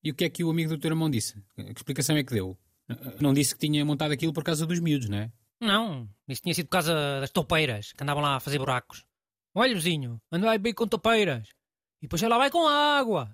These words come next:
Speaker 2: Teve que ser, olha. Assim que elas se mexem, pimba. Tem que ser para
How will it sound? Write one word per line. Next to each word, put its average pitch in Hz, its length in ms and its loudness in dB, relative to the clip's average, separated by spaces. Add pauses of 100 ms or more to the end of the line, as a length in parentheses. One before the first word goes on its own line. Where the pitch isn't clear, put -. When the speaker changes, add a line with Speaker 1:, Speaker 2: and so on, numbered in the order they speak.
Speaker 2:
Teve 233 160 -2
que - 60 -8
ser, 254 280 2
olha. 233 480 2 (360)
Assim 196 200 -2
que 196 40 0
elas 202 200 2
se - 100 -4
mexem, 247 260 0
pimba. 226 500 -2 (360)
Tem 180 140 -2
que - 60 -6
ser 247 280 2
para 180 320 -2